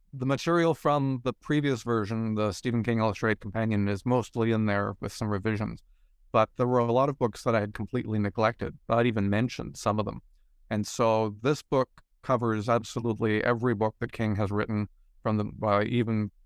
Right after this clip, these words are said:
some of the things that haven't been published, uh, all the way up to fairy tale at, at some depth, some of them more than others. Um, but everything is covered. Uh, so it was, it was a great delight for me to be able to go back and expand on that.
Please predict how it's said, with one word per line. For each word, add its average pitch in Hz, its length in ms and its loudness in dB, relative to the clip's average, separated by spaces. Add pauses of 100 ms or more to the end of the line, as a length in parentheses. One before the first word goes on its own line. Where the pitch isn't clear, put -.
(140)
some 123 220 0
of 110 60 4
the 104 80 0
things 107 260 -2
that 104 120 0
haven't 107 200 2
been 98 160 0
published, 107 460 -2 (560)
uh, 101 260 2
all 113 160 2
the 117 80 2
way 107 140 2
up 104 120 -2
to - 80 -20
fairy 113 320 0
tale 101 320 -2
at, 101 100 -4 (100)
at - 160 -6
some 131 340 0
depth, 104 380 -2 (160)
some 135 280 0
of 120 100 0
them 120 100 2
more 117 260 2
than 110 140 -2
others. 120 440 -2 (460)
Um, 107 560 0
but 110 200 4
everything 117 360 2
is 101 100 -6
covered. 104 460 -4
Uh, 107 400 -4
so 110 200 0
it 104 60 0
was, 107 240 -6
it - 60 -8
was 117 160 0
a 113 40 -4
great 113 260 0
delight 113 320 0
for - 100 -8
me 107 160 0
to 104 60 -6
be 107 100 -2
able 104 140 -4
to 107 60 -10
go 107 100 -2
back 104 280 -2
and 107 120 -2
expand 104 500 -2
on 101 160 0
that. 104 180 0